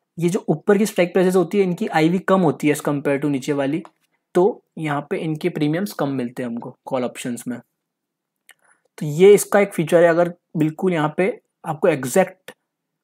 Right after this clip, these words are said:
volatility को स्टडी करना हो, इसका आईवी कर्व्स को स्टडी करना हो, तो आप इसका यूज़ कर सकते हैं निफ-, volatility सरफेस। ये ऑप्शंस में जाके volatility सरफेस में दिखेगा। अ,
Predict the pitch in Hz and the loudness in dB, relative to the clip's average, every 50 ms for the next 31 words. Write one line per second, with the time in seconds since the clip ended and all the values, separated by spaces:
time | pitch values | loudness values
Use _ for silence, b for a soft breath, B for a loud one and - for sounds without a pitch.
0 | _ _ - 143 139 143 151 160 156 185 180 180 175 165 190 180 196 190 - - | _ _ 0 2 4 6 6 6 4 4 4 4 2 2 0 0 0 -2 -2 -6
1 | _ _ - 156 147 175 190 185 175 160 160 160 165 165 160 - - - 175 165 | _ _ 2 4 4 4 4 4 2 2 2 0 0 -2 -4 -6 -6 -2 0 0
2 | 165 156 - _ - 156 147 151 156 175 175 175 165 160 165 - - - - - | 0 -2 -8 _ -6 -2 0 2 2 0 2 4 2 2 2 -2 -8 -12 -14 -14
3 | - - _ _ _ _ _ - 160 - - 160 151 165 175 180 165 156 156 151 | -18 -18 _ _ _ _ _ -10 -10 -2 0 2 2 2 2 2 2 2 2 0
4 | 156 202 - b b b b b _ _ _ _ _ _ _ _ _ _ _ _ | 0 -2 -4 b b b b b _ _ _ _ _ _ _ _ _ _ _ _
5 | _ _ _ _ _ - 175 - - - 180 196 202 - - - 208 180 160 156 | _ _ _ _ _ -2 -2 2 4 4 4 4 2 -4 2 2 2 4 4 0
6 | - - 160 143 - 170 156 - - 175 190 208 170 147 - - - _ _ _ | 0 0 0 0 0 -2 -4 -4 -6 -6 -4 -2 -4 -4 -6 -8 -14 _ _ _
7 | _ _ 143 139 139 135 131 127 147 143 135 131 156 151 - 123 - - - 120 | _ _ 4 4 6 6 6 4 2 0 2 0 0 -2 -2 -4 -4 -4 -6 -8
8 | - - - _ _ _ _ _ _ _ _ _ _ _ _ _ - _ B B | -8 -10 -16 _ _ _ _ _ _ _ _ _ _ _ _ _ -20 _ B B
9 | B B B B B B B - 160 - 143 147 147 147 - - 220 202 185 - | B B B B B B B 0 0 2 4 2 2 2 2 2 4 4 4 2
10 | 220 208 180 165 151 - 190 175 156 147 143 143 143 143 165 156 156 160 175 175 | 2 4 4 2 4 4 2 2 4 4 6 4 4 4 2 0 2 0 0 2
11 | - 131 123 - 151 147 - 165 156 147 131 113 - 123 120 117 117 113 - _ | 4 2 2 2 -2 -2 0 -2 -2 -2 -2 -2 -2 -2 -2 -2 -6 -10 -12 _
12 | _ _ _ _ - _ _ _ _ _ _ _ _ _ _ - 190 - _ _ | _ _ _ _ -20 _ _ _ _ _ _ _ _ _ _ -16 -16 -16 _ _
13 | _ 185 143 135 135 131 - - | _ -2 -2 0 0 -2 -4 -6